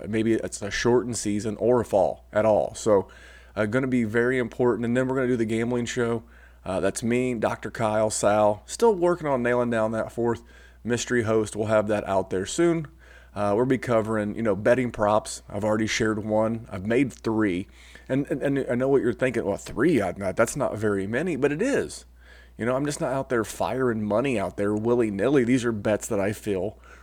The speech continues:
really good about. The one that I've already shared is Baker Mayfield under three thousand eight hundred and ninety-nine passing yards this year. We'll be breaking that down in the maiden voyage in August. We'll also be talking about D F S. There'll be no preseason D F S because they're not playing preseason games.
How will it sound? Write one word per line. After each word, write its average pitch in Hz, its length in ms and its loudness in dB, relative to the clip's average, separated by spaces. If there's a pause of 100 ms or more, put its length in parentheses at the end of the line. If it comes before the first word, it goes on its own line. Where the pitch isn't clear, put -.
(140)
really 117 420 2
good 120 200 4
about. 98 400 -2
The 110 60 -4
one 117 200 2
that 110 100 0
I've 107 120 2
already 110 220 2
shared 107 420 0
is 98 140 -2
Baker 107 340 -2
Mayfield 104 600 -2
under 117 440 0 (640)
three 131 160 0
thousand 110 420 0
eight 110 180 -2
hundred 110 320 -4
and 104 200 -6
ninety-nine 98 480 -4
passing 95 400 -6
yards 98 320 -6
this 104 200 -4
year. 135 260 -4
We'll 101 100 -6
be 113 100 2
breaking 104 380 0
that 101 240 -4
down 101 400 -4
in 104 180 -4
the 104 80 -2
maiden 101 340 0
voyage 101 460 -2 (560)
in 107 420 -2 (380)
August. 131 380 4
We'll 131 100 -2
also 113 260 2
be 110 120 0
talking 104 340 0
about 98 220 -4
D 104 180 0
F 90 160 -4
S. 98 280 0
There'll 101 180 2
be 139 180 2
no 135 160 2
preseason 120 720 -2
D 95 180 0
F 85 160 -4
S 95 200 -2
because 113 280 -2
they're 135 100 -2
not 95 240 -4
playing 101 360 -4
preseason 101 580 -4
games. 139 380 0